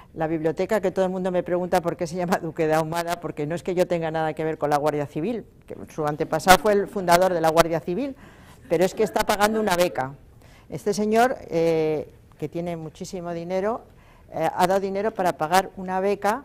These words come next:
para que se puedan conectar y reproducir todos los libros antiguos hasta, hasta lo que permiten los derechos de autor, hasta mil novecientos cincuenta, referentes a alimentación.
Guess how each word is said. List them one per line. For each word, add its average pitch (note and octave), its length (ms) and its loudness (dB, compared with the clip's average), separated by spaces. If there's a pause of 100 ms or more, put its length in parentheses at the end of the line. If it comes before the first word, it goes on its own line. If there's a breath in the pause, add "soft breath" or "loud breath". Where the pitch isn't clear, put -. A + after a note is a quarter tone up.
(360 loud breath)
para G3 240 2
que G#3+ 440 -2
se F3 180 -6
puedan A3 440 -2 (140)
conectar F3+ 800 -4
y F3 80 -8
reproducir E3+ 800 -6
todos A3 240 0
los G#3 220 -4
libros A3 440 -4
antiguos G#3+ 720 -4
hasta, E3+ 460 -6 (580 loud breath)
hasta D#3+ 380 -10 (340)
lo E3 140 -2
que D#3+ 100 -4
permiten F#3+ 400 -4
los G3+ 160 -2
derechos F#3+ 400 -6
de F3 80 -6
autor, E3 300 -4
hasta E3 200 -10
mil G3+ 140 -6
novecientos G#3 500 -6
cincuenta, A3+ 560 -6 (360 loud breath)
referentes G3 600 -4
a G3+ 80 -2
alimentación. E3 760 -4